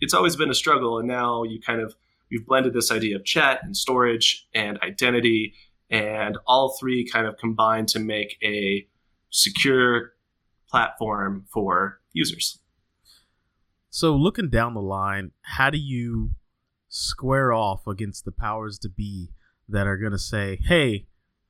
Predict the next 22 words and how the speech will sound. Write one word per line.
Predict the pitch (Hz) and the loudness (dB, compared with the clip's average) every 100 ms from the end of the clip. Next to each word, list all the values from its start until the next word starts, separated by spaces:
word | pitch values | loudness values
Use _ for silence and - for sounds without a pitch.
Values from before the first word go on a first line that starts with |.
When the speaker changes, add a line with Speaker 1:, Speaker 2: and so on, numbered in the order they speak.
| _ - | _ -14
Speaker 2:
we | 98 117 139 | -6 0 2
need | 196 202 | 2 2
a | 131 | 2
back | 113 123 110 107 | 2 0 0 -2
door | 120 123 117 | -4 -4 -6
into | 107 101 | -6 -6
that | 92 - | -8 -18
crypto"? | - 104 - 101 90 - | -18 -18 -12 -12 -10 -4
People | - 190 | -4 -4
can't | - 160 117 | -10 -10 -12
just | - 123 - | -16 -16 -14
have | 107 104 98 | -14 -16 -16
conversations | - 117 110 101 92 - 98 104 - 107 110 - - _ _ | -12 -8 -8 -12 -16 -10 -10 -10 -14 -16 -14 -14 -14 _ _
freely | - 98 107 107 104 107 _ _ - | -12 -10 -8 -8 -10 -14 _ _ -12
around | 98 107 101 95 | -4 -2 -4 -6
here. | 110 107 113 120 | -6 -4 -6 -10
Uncle | 120 135 131 | -8 -6 -6
Sam | - - 147 123 110 104 104 _ _ _ | -6 -2 0 0 0 -4 -10 _ _ _
<laughs> | _ _ _ | _ _ _
needs | 120 127 120 - | -6 -2 -2 -2
to | 120 | -6
get | 101 113 | -4 -10